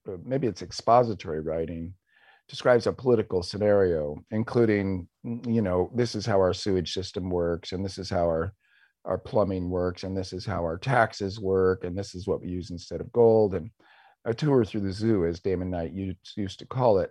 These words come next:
and it, not necessarily having much in the way of characters or plots. They, in a way, they kind of do because they're chronological in their narratives, but they are certainly, uh,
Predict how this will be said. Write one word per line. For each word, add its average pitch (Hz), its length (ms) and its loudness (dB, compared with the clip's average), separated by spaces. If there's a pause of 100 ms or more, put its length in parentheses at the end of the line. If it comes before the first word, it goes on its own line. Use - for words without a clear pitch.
and 107 140 -4
it, 104 140 -4
not 127 260 4
necessarily 117 760 0
having 127 400 0
much 101 280 -2
in 104 80 -6
the 98 100 -4
way 98 160 0
of 101 160 -4
characters 92 600 -2
or 85 180 -4
plots. - 640 -4 (800)
They, 107 180 0 (440)
in 107 140 -4
a 101 60 -2
way, 165 240 6
they 120 140 4
kind 110 240 -2
of 98 100 -2
do 101 300 0
because 101 320 -4
they're 101 120 -2
chronological 101 760 -2
in 90 80 -4
their 92 100 -6
narratives, 95 760 -4
but 98 280 -2 (200)
they 110 300 0
are 101 100 2
certainly, 110 760 -2 (840)
uh, 87 220 -2